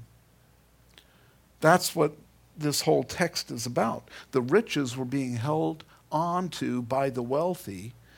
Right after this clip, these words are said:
and there were people out there that were starving, that needed help, and they were struggling.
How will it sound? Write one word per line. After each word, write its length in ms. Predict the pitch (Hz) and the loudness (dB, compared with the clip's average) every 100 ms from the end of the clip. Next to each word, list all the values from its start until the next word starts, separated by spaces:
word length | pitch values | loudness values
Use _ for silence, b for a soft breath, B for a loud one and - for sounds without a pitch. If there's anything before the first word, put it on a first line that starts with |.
| b b b | b b b
and 420 | 170 156 151 151 - - | 2 4 4 0 -6 -2
there 120 | 147 | -2
were 100 | 139 | 0
people 360 | - 180 143 | -2 -2 -2
out 180 | 131 123 | -2 -2
there 200 | 135 127 | -4 -4
that 200 | 127 - | -4 -6
were 60 | - | -8
starving, 580 | - 147 131 - - - - _ _ _ _ _ | -6 -4 -4 -6 -12 -18 -20 _ _ _ _ _
that 180 | 123 139 | -4 0
needed 340 | 123 120 113 | -2 -2 -2
help, 360 | 131 123 - - _ _ _ _ _ _ _ _ _ | -2 -4 -6 -20 _ _ _ _ _ _ _ _ _
and 160 | - 110 | -6 -4
they 80 | 113 | -2
were 100 | 104 | -4
struggling. 640 | - 127 123 95 95 - | -4 0 0 -2 -10 -16